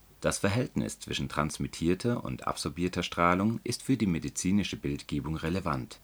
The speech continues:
Trifft die ionisierende Strahlung auf einen Organismus, dann ist sie, abgesehen von der Energieübertragung, auch noch biologisch wirksam. Durch sie können D-N-S-Strangbrüche ausgelöst werden und es entstehen freie Radikale,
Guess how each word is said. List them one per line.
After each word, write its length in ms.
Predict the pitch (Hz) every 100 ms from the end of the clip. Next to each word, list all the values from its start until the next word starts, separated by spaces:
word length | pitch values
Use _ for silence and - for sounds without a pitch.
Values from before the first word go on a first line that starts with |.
| - - _ -
Trifft 380 | - 147 - -
die 180 | -
ionisierende 640 | 67 67 67 82 110 73 60
Strahlung 480 | - 65 78 113
auf 160 | - -
einen 240 | 67 69
Organismus, 760 | 60 65 67 73 - 104 120 - - -
dann 160 | 113
ist 220 | - -
sie, 240 | - 143 -
abgesehen 540 | 71 - - - 67
von 180 | - 65
der 140 | -
Energieübertragung, 1120 | 64 64 - 87 78 85 - 78 78 78 80 - - -
auch 160 | - 139
noch 100 | -
biologisch 600 | 143 123 98 - - -
wirksam. 560 | - - - - - - _ _ _ - - -
Durch 220 | 87 85
sie 200 | - 139
können 360 | - 95 110 110
D-N-S-Strangbrüche 1040 | 87 80 - 101 - 98 98 - 92 98
ausgelöst 640 | - 95 - 69 127 - -
werden 400 | - 110 107 - - -
und 140 | 85
es 160 | - -
entstehen 400 | 76 - 104 110
freie 420 | - 76 85 101
Radikale, 720 | 98 95 - 85 90 73 55